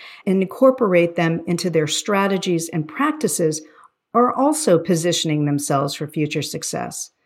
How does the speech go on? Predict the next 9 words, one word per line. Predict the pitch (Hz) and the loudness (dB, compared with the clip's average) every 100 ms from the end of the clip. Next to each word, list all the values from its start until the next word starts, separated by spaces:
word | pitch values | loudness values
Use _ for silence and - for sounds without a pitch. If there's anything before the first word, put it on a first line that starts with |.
| _ _ _ _ | _ _ _ _
A | 208 | 0
company's | 240 285 302 294 285 | 4 4 6 2 4
approach | 247 - 196 190 220 - | 0 2 2 2 2 -4
to | 214 | -2
employee | 156 - 175 160 160 | -2 2 4 4 2
health | 147 143 143 | 0 -2 -2
and | 143 | -4
safety, | - 247 240 240 - 220 214 - _ | 2 6 6 6 2 0 -2 -6 _
diversity, | 160 - 196 208 - 98 101 101 | -2 2 2 4 2 2 2 0